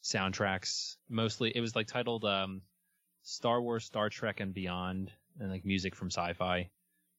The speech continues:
And they did, like, a lot of John Williams. Uh, they did some Star Trek, some, uh, John Williams Superman, uh, Close Encounters,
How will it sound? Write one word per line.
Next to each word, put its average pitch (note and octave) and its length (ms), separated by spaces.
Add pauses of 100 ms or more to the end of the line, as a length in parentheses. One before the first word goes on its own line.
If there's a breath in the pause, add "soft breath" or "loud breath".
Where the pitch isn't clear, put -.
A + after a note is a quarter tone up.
(140)
And F#2+ 180
they F#2+ 60
did, G2+ 120
like, G2+ 140
a G2+ 60
lot G#2 140
of G2+ 60
John G2+ 200
Williams. F#2+ 840
Uh, F2+ 200
they F#2 100
did F2+ 100
some F#2 160
Star G2+ 220
Trek, G2+ 420 (580)
some, F#2 380
uh, F#2 280 (140)
John G2 200
Williams F#2 280
Superman, G2+ 800 (600)
uh, G2 220
Close - 220
Encounters, F#2+ 1120